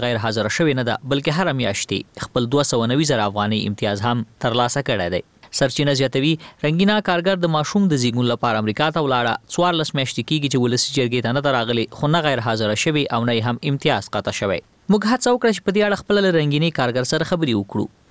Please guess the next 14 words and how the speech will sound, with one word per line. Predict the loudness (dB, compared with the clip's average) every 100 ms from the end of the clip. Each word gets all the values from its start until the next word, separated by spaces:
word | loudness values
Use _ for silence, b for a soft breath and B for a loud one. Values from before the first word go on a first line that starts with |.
| _ -2
د | 0
هغې | 2 0 0
د | 0
شمیرې، | 0 2 2 2 0 -2
مشت | -2 -2 0
ځای | 2 2 0
او | 0 2
نورو | 2 2
په | 2
اړه | 2 2
مو | 0 B B -2
د | 0
هغې | 2 0 0
له | -2